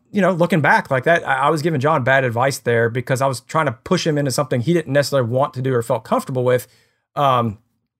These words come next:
and, you know, not that he did it just 'cause I told him to, but just as we were brainstorming back and forth and, like, what could work, what couldn't work, uh, that I think that's the, the im-, interesting part. And, you know, that's one thing I really love about what you have done, though, John, is, like, you've tried a lot of different things. Like, you've gone in,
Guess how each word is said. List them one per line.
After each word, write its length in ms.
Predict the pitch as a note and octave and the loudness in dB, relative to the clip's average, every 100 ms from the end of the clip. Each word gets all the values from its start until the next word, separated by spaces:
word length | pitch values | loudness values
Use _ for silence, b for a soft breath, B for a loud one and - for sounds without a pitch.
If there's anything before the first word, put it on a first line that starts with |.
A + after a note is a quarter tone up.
| _ _ - | _ _ -2
and, 300 | F3 C#3+ - | 0 0 -2
you 80 | F3 | -6
know, 140 | F#2 | -6
not 300 | G2 C#3 B2 | -4 -2 -2
that 120 | C#3 | -4
he 120 | B2 C3+ | -4 -2
did 160 | C3+ | -2
it 40 | C3+ | -2
just 160 | C#3 | -4
'cause 100 | - | -6
I 120 | B2 A#2 | -4 -4
told 280 | - G3+ | -2 -2
him 60 | D#3 | 0
to, 120 | C3 | -2
but 120 | D3 D3+ | -2 -2
just 140 | D3+ | 0
as 140 | D#3 | 0
we 80 | C#3+ | 0
were 80 | D3+ | 0
brainstorming 440 | C3+ D3 D3+ C#3 | 0 0 0 0
back 160 | C3 C3+ | 2 0
and 80 | B2 | 0
forth 180 | G3 C#3+ | -4 -2
and, 80 | |
like, 160 | A#2 - | -4 -2
what 160 | C3+ C3+ | -2 -2
could 160 | D#3 | -2
work, 220 | A3+ F3+ | -2 -2
what 120 | B2+ C3+ | -2 -4
couldn't 220 | A#3+ B2+ | -4 -2
work, 240 | B2 A2+ _ _ _ _ - | -4 -6 _ _ _ _ -8
uh, 280 | C#3 C3 B2+ | 0 2 2
that 240 | C3+ D3 C#3+ | 2 0 2
I 80 | |
think 160 | D3 F#3+ | -2 2
that's 240 | E3+ D#3+ | 2 0
the, 320 | D3+ D3 C3 A2+ _ _ _ - | -2 -4 -4 -6 _ _ _ -8
the 220 | C3+ D3 | -2 -2
im-, 200 | C#3 - _ - | -2 -6 _ -4
interesting 400 | E3 F#3+ - C3 | -2 -2 -2 -2
part. 340 | F3 F#3 - | 0 0 -2
And, 300 | - C#3 C3+ | -2 -2 -2
you 80 | E3 | -2
know, 60 | F3+ | 0
that's 160 | F#3 | 0
one 100 | G3+ | 2
thing 140 | F3 D3 | 2 2
I 20 | |
really 260 | D3+ C#3 A#2+ | 4 4 2
love 300 | B2+ D#3+ C3+ | 4 2 4
about 240 | B2+ B2 | 0 0
what 240 | D3 - | 0 0
you 140 | C#3+ C3 | -4 -4
have 260 | D#3+ G#3+ | 0 2
done, 160 | C#3 B2+ | 2 0
though, 120 | B2 | 0
John, 180 | A#2 C3+ | 0 0
is, 80 | C#3 | 0
like, 120 | B2+ | -4
you've 120 | E3+ | -4
tried 260 | - G3 E3 | 0 2 2
a 60 | |
lot 160 | A#2+ B2 | 2 0
of 40 | |
different 240 | A#2 A2+ A2+ | 0 -2 -2
things. 240 | D#3+ G#2 | -2 -2
Like, 140 | A#2 A#2 | -4 -4
you've 140 | D3 | -2
gone 240 | C3+ C3+ | 0 2
in, 240 | C#3 C#3 | 2 0